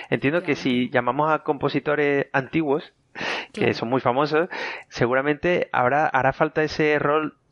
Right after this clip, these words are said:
Speaker 1: técnico intermedio en el que él compone una banda sonora o hace así, y ahora sea esa otra persona que sí sea capaz de incluirlo, ¿no? En la parte técnica. Ese tipo de rol también, eh, como, no sé cómo se llama.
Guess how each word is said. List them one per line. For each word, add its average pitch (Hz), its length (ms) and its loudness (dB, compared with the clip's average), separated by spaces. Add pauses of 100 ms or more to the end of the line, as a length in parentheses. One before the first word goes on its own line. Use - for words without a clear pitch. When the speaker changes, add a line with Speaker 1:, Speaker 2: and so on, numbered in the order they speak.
(140)
Speaker 1:
técnico 151 600 0
intermedio 160 640 0
en 190 60 0
el 143 140 0
que 123 280 2
él 147 160 -2
compone 127 580 0
una 127 160 0
banda 127 220 0
sonora 123 540 2
o 123 100 2
hace 123 240 0
así, 139 420 -4
y 131 200 0
ahora 131 140 2
sea 139 300 0
esa 135 400 0
otra 135 220 -2
persona 147 500 0 (460)
que - 100 -6
sí - 160 0
sea 131 200 0
capaz 127 380 0
de 131 180 0
incluirlo, 120 440 -2
¿no? 123 160 -2
En 123 60 -6
la 117 80 -4
parte 117 320 -2
técnica. 117 300 -4
Ese 135 200 0
tipo 156 300 -2
de 147 80 2
rol 147 220 0
también, 156 380 -4
eh, 147 340 2
como, - 260 -6
no 131 100 -2
sé 127 80 0
cómo 123 140 -8
se 131 320 2
llama. 135 280 0